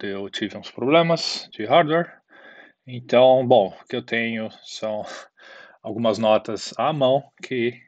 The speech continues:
foram escaneadas e, e, e a gente vai se basear nelas, tá?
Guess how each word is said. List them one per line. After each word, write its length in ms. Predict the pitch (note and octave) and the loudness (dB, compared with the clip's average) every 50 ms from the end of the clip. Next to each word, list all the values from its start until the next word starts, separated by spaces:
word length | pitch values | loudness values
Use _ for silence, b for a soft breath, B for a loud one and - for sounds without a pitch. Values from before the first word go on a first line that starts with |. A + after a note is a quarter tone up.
| _ _ _ _ | _ _ _ _
foram 180 | _ A#2 A2+ A2+ | _ -14 -12 -12
escaneadas 960 | A2 - - - A#2+ A2+ G#2+ G#2 G2 G2 G2+ G2+ G2 G2 - - - - - _ _ - | -12 -10 -8 -6 -4 -2 0 2 2 2 0 -2 -6 -8 -10 -12 -14 -14 -16 _ _ -12
e, 800 | - G#2+ G2+ G2+ G2+ G2 G2 - A2+ G#2+ G#2 G2+ G2 F#2+ F#2+ F#2+ - _ _ _ _ _ _ _ _ _ _ _ _ _ _ _ _ _ _ _ _ _ _ _ _ _ _ _ _ _ _ _ - - | -10 -10 -8 -8 -10 -10 -12 -14 -14 -14 -14 -14 -14 -14 -16 -18 -20 _ _ _ _ _ _ _ _ _ _ _ _ _ _ _ _ _ _ _ _ _ _ _ _ _ _ _ _ _ _ _ -12 -8
e, 40 | |
e 60 | A2+ A2 | -6 -6
a 60 | G2+ | -6
gente 180 | G#2+ F#2+ - | -6 -8 -4
vai 160 | - A2 G2+ - | -2 -2 -2 -2
se 140 | - - | -4 -6
basear 380 | G#2+ G#2 G2+ F#2+ - G2+ G2 G2 | -6 -6 -4 -4 -4 -4 -4 -4
nelas, 360 | F#2 D#2+ - - - - - _ _ - - _ _ _ - | -4 -8 -12 -14 -16 -20 -20 _ _ -20 -20 _ _ _ -8
tá? 220 | - F#2 G2+ - | -8 -6 -6 -8